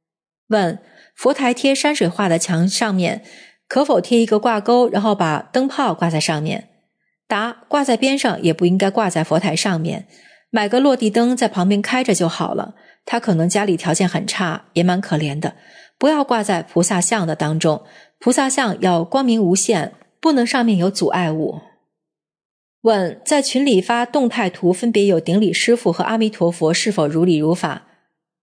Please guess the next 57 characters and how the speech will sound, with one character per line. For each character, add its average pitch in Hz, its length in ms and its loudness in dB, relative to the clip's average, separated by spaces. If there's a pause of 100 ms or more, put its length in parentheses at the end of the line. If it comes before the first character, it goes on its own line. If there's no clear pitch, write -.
(120)
答： 240 280 -4
顶 254 260 0
礼 262 100 2
也 208 140 4
是 196 160 0
一 190 60 6
种 180 200 2
礼 185 140 0
貌， 160 380 0 (180)
是 - 160 -2
对 202 180 2
师 233 200 0
父 226 100 2
的 170 100 2
尊 226 240 2
敬， 208 280 0
没 180 60 2
有 196 120 4
什 175 140 -2
么 165 100 0
不 190 160 2
好。 - 320 -6 (320)
他 302 160 -2
这 302 140 2
样 208 280 0
是 175 320 2
表 165 220 0
示 180 140 -2
他 220 160 -2
的 190 100 0
虔 170 300 -2
诚。 151 340 -4 (680)
顶 277 160 2
礼 233 120 2
观 240 180 2
世 240 140 -2
音 240 120 0
菩 165 180 0
萨， 170 360 -4 (140)
顶 220 160 2
礼 220 100 2
阿 208 140 -4
弥 214 120 2
陀 180 200 0
佛 165 220 0
都 220 180 4
可 196 200 -2
以， 156 280 0
师 - 220 -2
父 240 100 -4
就 175 160 0
免 156 240 -2
了， - 280 -8
低 202 100 4
调 196 180 0
一 156 80 -4
点。 - 300 -14